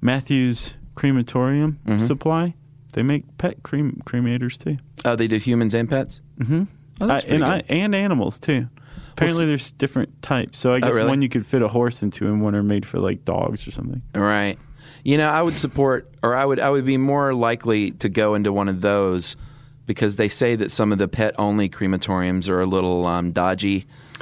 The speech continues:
Speaker 1: Yeah, they're totally unregulated.
Speaker 2: Yeah, so, uh, they're just, like,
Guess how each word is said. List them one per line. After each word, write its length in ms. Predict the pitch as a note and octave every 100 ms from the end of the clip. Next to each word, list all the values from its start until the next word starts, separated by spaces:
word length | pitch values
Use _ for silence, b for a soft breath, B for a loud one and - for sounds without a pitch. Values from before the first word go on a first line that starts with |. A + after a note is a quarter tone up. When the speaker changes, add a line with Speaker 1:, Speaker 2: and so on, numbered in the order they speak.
| B
Speaker 1:
Yeah, 280 | - C3+ A#2+
they're 160 | C3 B2+
totally 440 | - D3+ C3+ A#2
unregulated. 760 | G#2 G2+ G2+ F#2+ F#2 F2 - -
Speaker 2:
Yeah, 340 | G#2+ G2+ F#2
so, 560 | - A2+ G2+ G2 F#2+ -
uh, 200 | - -
they're 380 | - G2 G#2+ G#2
just, 200 | G2 -
like, 320 | G2 F#2 -